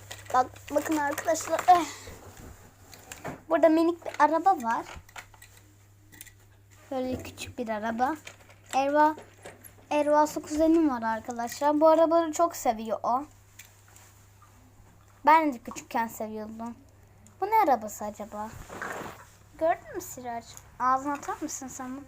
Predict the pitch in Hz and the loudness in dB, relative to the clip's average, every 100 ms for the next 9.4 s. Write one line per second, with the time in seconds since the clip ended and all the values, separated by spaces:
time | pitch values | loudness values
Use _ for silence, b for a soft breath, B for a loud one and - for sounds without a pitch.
0 | - - - - - - 233 - - - | -20 -20 -20 -20 -10 -8 -6 -6 -6 -10
1 | 214 - _ - - - _ - - _ | -12 -20 _ -20 -20 -20 _ -20 -20 _
2 | _ - _ _ _ _ _ - - - | _ -20 _ _ _ _ _ -20 -20 -20
3 | - - 254 247 - 233 247 247 - - | -20 -12 -8 -8 -8 -4 -4 -4 -8 -2
4 | 262 262 262 - - - - - - - | 0 0 -4 -10 -14 -12 -12 -8 -4 -4
5 | - - - - - - - - 277 - | -6 -14 -18 -18 -4 -2 0 0 -2 0
6 | 262 269 285 277 254 254 277 269 247 214 | -2 -2 -4 -6 -8 -10 -6 -4 -4 -6
7 | 214 233 - - - - - - 302 - | -8 -10 -16 -20 -20 -20 -20 -10 -8 -8
8 | - 392 453 - 1017 392 247 233 - - | -4 -4 -2 -6 -6 -6 -6 -10 -16 -12
9 | 220 214 220 226 | -10 -8 -10 -10